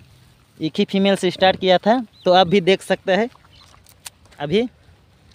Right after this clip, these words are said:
और आधा बिक्री भी कर दिए। कल बाईस तारीख था, बाईस तारीख को पाँच ठो चला गया, बचा है और बीस बड़ा बड़ा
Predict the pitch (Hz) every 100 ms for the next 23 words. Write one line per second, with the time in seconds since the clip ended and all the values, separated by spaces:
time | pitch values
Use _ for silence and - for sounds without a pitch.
0 | _ _ _ - 175 180 180 170 185 190
1 | - 247 226 214 202 190 220 170 - -
2 | - _ _ _ - - - - - -
3 | - - - - - - - 185 190 190
4 | 185 165 185 180 - 190 190 - 180 165
5 | 170 - 185 180 190 180 180 - 190 185
6 | 185 185 208 156 - - - - 139 143
7 | 175 165 170 170 160 143 _ - _ _
8 | _ - _ _ - - _ 147 156 190
9 | - - - - - - - - - -
10 | - - - 143 170 175 165